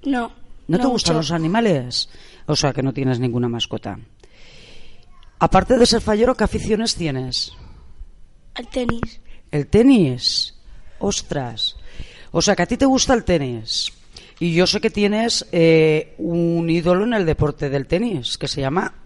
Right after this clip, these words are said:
Speaker 2: David Ferrer. ¿Eso es verdad?
Speaker 1: Sí.
Speaker 2: Vamos a ver, cuéntanos. A ver, eso del tenis, ¿cómo lo llevas?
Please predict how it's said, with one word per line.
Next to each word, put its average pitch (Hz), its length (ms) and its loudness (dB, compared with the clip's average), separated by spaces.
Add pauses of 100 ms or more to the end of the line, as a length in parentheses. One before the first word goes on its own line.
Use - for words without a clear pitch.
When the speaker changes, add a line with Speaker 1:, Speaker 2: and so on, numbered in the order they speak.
(280)
Speaker 2:
David 131 320 -6
Ferrer. 135 500 -6
¿Eso 135 160 -6
es 175 80 -2
verdad? 160 400 -2 (320)
Speaker 1:
Sí. - 300 -10 (840)
Speaker 2:
Vamos 151 220 -2
a 160 60 0
ver, 135 200 0
cuéntanos. 190 640 0
A 151 60 0
ver, 180 160 2
eso 190 180 -2
del 214 180 0
tenis, 226 320 0
¿cómo 220 240 -2
lo 240 100 4
llevas? 131 680 -4